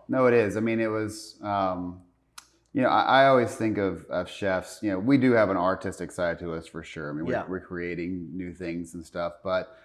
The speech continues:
Speaker 1: I think of us more as craftsmen than artists, you know, like
Speaker 2: Mm.
Speaker 1: carpenters
Speaker 2: Yeah,
Speaker 1: almost.
Speaker 2: yeah, yeah,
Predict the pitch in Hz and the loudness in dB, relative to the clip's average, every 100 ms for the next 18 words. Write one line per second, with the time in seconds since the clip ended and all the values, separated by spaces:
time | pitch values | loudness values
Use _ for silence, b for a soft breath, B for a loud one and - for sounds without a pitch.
0 | b - 135 120 95 92 - 101 92 87 | b 0 2 2 0 -4 -6 -4 -4 -4
1 | - - 82 82 - 107 101 82 82 101 | -8 -6 -6 -6 -6 -6 -4 -4 -4 -4
2 | 123 - 123 131 117 98 92 92 117 131 | -6 -8 -6 -4 -4 -4 -6 -6 -10 -10
3 | 131 127 135 127 - 131 127 | -10 -8 -4 -2 -4 -6 -6